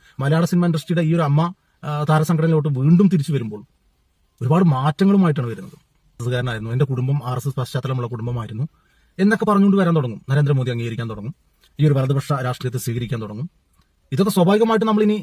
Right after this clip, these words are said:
വരാൻ പോകുന്ന ഒരു രണ്ടോ മൂന്നോ കൊല്ലം കൊണ്ട് മലയാള സിനിമയിൽ വരുന്ന മാറ്റാൻ ഞാനീ പറയുന്നത്. നല്ല ആശയമുള്ള സിനിമകൾ, അതായത് ആർ എസ് എസ് ആശയമുള്ള സിനിമകൾ ഉണ്ടാവും. പണ്ട് സഖാക്കൾക്ക് വേണ്ടി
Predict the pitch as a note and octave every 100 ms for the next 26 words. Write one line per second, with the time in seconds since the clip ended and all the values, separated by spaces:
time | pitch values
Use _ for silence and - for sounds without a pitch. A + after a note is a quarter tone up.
0 | - F#3 F#3 G3+ G3 G3 G3 G3 - F#3
1 | F#3+ - E3+ F3 F#3 F3+ F#3 F3 F3 F3
2 | F3 - _ - D#3 E3 F3 F#3 F#3+ F3+
3 | F3 F#3 D#3 D3+ G#3 G3+ F#3 C#3+ A2 -
4 | _ _ _ _ _ _ _ C#3 D#3 A3+
5 | A#3+ - _ - D#3+ - A3 G3+ F3 D3+
6 | C3+ A2+ G#2 C#3 D3 B2 D#3 E3 D#3+ D#3
7 | F3 E3+ D#3+ E3 E3+ D#3 B2+ - _ _
8 | _ _ _ _ _ _ - C#3 D3+ D3+
9 | D#3+ E3+ D#3+ E3 D#3 D#3+